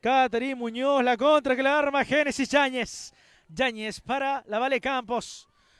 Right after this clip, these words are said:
Muy bien el trabajo del, del anticipo, de la cobertura, el equipo del Audax Italiano.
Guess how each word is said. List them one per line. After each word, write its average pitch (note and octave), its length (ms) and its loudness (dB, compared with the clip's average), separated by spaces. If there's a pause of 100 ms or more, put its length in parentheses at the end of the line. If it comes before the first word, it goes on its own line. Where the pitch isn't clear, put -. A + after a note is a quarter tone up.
(140)
Muy D#4 280 -8
bien D#4 260 -6
el C#4+ 180 -4
trabajo C#4 340 -2
del, B3+ 180 -4
del B3 140 -4
anticipo, B3+ 760 -4 (320)
de A3 100 -10
la B3+ 140 -2
cobertura, C4 540 -2
el C#4+ 80 2
equipo D4 440 -4
del C4 200 2
Audax E4 240 0
Italiano. C#4 640 -8